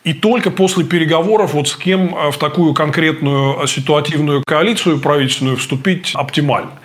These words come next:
Что касается вот этого объединения оппозиции, у меня, э, как бы вообще вот такой глобальный здесь вопрос. А что мешает-то?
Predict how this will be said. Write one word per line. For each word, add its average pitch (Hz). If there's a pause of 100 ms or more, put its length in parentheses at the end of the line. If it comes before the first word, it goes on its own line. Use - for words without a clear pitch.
Что -
касается 226
вот 190
этого 196
объединения 185
оппозиции, 196 (120)
у 160
меня, 226
э, -
как 180
бы 165
вообще 185
вот 180
такой 175
глобальный 165
здесь 143
вопрос. 147 (360)
А -
что -
мешает-то? 233